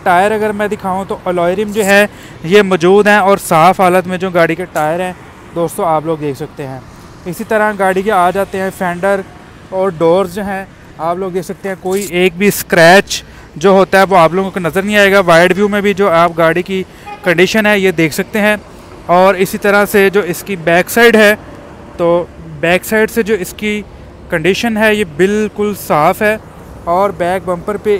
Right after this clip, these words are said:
एक भी कोई scratch जो होता है वो आप लोगों को नज़र नहीं आएगा क्योंकि गाड़ी है ही बिल्कुल साफ़। Wagon R है, वी एक्स एल है।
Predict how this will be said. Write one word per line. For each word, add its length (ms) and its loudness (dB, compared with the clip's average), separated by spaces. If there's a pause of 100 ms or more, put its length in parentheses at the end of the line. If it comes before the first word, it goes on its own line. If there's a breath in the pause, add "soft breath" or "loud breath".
एक 160 -4
भी 280 -8 (460)
कोई 140 0
scratch 580 -2
जो 120 0
होता 300 -2
है 80 -2
वो 120 -4
आप 280 -2
लोगों 260 -8
को 100 -10
नज़र 260 -8
नहीं 180 -10
आएगा 320 -4 (480)
क्योंकि 300 -8
गाड़ी 320 -2
है 260 -6
ही 80 -6
बिल्कुल 420 -6
साफ़। 340 -6 (480)
Wagon 340 -4
R 180 0
है, 180 -4
वी 220 -6
एक्स 300 -6
एल 180 -2
है। 200 -6